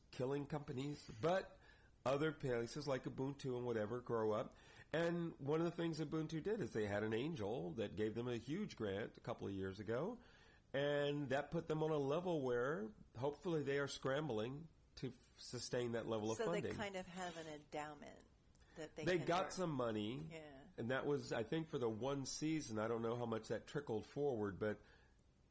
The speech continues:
Speaker 1: once you start doing five or six shows a season,
Speaker 2: Mm-hmm.
Speaker 1: you gotta find that,
Speaker 2: Oh,
Speaker 1: and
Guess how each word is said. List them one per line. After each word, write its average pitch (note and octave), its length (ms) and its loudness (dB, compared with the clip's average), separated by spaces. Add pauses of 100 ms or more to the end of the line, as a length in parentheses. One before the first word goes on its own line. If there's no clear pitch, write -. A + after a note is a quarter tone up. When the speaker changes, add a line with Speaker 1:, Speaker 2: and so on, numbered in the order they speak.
(100)
Speaker 1:
once D3 320 2
you E3 80 0
start C3+ 280 0
doing C3+ 300 4 (100)
five B2 360 4
or A2+ 120 4
six A#2+ 300 -2
shows A2+ 360 2
a G2 60 -2
season, G2 760 0 (720)
Speaker 2:
Mm-hmm. G2 140 -4
Speaker 1:
you C#3+ 160 4
gotta C3 240 2
find A2 480 2
that, G2 240 2 (100)
Speaker 2:
Oh, E3 220 0
Speaker 1:
and - 0 -